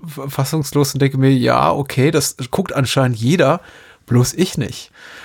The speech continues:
Und, also, äh, jetzt lief ja, lief ja, äh, vor kurzem, äh,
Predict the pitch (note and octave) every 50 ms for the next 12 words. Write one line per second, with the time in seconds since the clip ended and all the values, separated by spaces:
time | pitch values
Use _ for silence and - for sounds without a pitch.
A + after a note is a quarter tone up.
0 | - - - C3+ C3 - - - - B2 A#2+ - - - - - - C3+ A#2+ G#2
1 | C3+ C3+ - D3 D#3 D3+ - D#3+ D3 C#3+ C#3+ C3 - - - D#2+ F2 B2+ C3+ C#3
2 | - D#3 C#3+ C#3 C#3 C#3 A#2+ G#2 A#2 A#2+ - - C3+ B2 - - - - D#3+ D3+
3 | - - - D3+ C#3+ C#3+ C#3+ C#3+ - A2+ B2 B2+ B2+ B2+